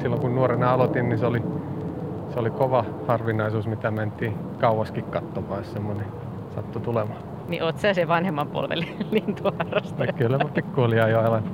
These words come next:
Speaker 1: itseäni semmoiseksi.
Speaker 2: Täällä muuten kun katsoo, to-, kat-, tuolla näkyy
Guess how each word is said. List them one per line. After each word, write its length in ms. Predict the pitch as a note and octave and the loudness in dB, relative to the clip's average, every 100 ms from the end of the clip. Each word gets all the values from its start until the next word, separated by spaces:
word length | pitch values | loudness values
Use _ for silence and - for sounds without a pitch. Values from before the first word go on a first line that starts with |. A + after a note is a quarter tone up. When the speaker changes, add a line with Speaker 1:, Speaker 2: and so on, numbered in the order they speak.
| A#2+ | -2
Speaker 1:
itseäni 400 | A2+ A#2+ G#2 G#2+ | -2 0 0 2
semmoiseksi. 460 | G#2+ G#2 G2+ - - - - - - - | 2 2 0 -4 -6 -6 -6 -6 -4 2
Speaker 2:
Täällä 160 | F#3 | 2
muuten 220 | D#3+ E3 E3+ | 2 0 0
kun 120 | E3+ | 2
katsoo, 380 | F3+ F3+ E3 D#3+ | 4 4 2 2
to-, 160 | D#3 | 0
kat-, 440 | - F#3+ F#3+ - G#3+ | 0 4 2 2 0
tuolla 240 | G3+ F#3 | 4 6
näkyy 440 | F3 F#3 F#3 F#3+ | 4 2 2 -2